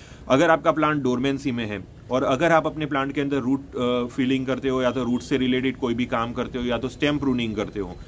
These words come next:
तो कोई भी ज़रूरत नहीं है कि आप अपने plant को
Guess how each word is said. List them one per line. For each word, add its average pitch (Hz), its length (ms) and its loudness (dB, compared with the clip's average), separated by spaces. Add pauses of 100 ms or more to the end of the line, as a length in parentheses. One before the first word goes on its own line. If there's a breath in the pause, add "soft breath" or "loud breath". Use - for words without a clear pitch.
(220 loud breath)
तो 151 80 -2
कोई 151 260 4
भी 185 120 -2
ज़रूरत 139 360 2
नहीं 131 200 -2
है 135 120 -2
कि 143 100 -6
आप 123 200 0
अपने 123 200 -8
plant 110 280 -6
को 135 160 -4